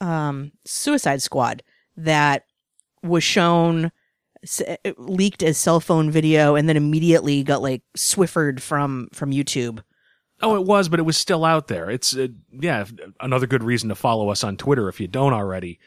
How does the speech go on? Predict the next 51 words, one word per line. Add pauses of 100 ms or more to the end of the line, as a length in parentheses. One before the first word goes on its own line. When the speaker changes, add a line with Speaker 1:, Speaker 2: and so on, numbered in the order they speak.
(220)
Speaker 2:
Yeah,
we,
we
found (200)
and
it
was
not
great
quality,
but
the
Deadpool
footage
Speaker 1:
Yep. (240)
Speaker 2:
and
the
suicide
footage, (280)
you
know,
without,
uh, (580)
without
really
having
to
try
hard.
Now,
Speaker 1:
Right.
Speaker 2:
part
of
it
was
our (180)
Twitter
feed
is
pretty (200)
comics
focused,
so (280)
it
was
not
hard
to
find
people
who